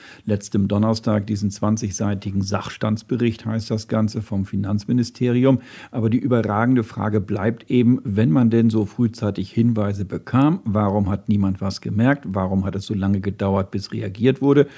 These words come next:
Und da geht's eben nicht nur um Olaf Scholz, den Finanzminister, der im Februar zweitausendneunzehn informiert wurde,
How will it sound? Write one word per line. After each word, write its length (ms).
Und 120
da 40
geht's 240
eben 240
nicht 300
nur 280
um 200
Olaf 280
Scholz, 380
den 220
Finanzminister, 840
der 220
im 80
Februar 420
zweitausendneunzehn 1000
informiert 680
wurde, 260